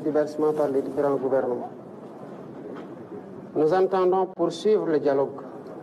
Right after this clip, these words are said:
avec eux pour que ce que le ministère et le gouvernement ont retenu comme option fondamentale, à savoir faire de l'éducation un moteur de la transformation économique et sociale de ce pays-là,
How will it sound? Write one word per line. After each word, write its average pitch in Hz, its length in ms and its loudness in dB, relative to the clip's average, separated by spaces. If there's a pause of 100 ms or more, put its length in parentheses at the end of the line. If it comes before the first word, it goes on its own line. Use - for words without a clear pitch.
(100)
avec 147 260 2 (120)
eux 185 200 4 (1120)
pour 240 200 4 (920)
que 180 100 2
ce - 160 -8 (140)
que 226 120 6
le 208 100 6
ministère 185 680 2 (120)
et 160 40 2
le 160 100 2
gouvernement 160 720 4 (680)
ont 151 240 6
retenu 196 500 4
comme 190 200 -2
option - 600 -4
fondamentale, 165 640 4
à 139 120 2
savoir 151 520 2 (580)
faire 208 320 2
de 190 80 2
l'éducation 156 640 2
un 151 300 2
moteur 160 340 2
de 151 60 0
la 143 120 4
transformation 175 880 2
économique 147 380 2
et 147 60 2
sociale 139 340 0
de 139 60 0
ce 139 120 0
pays-là, 143 460 2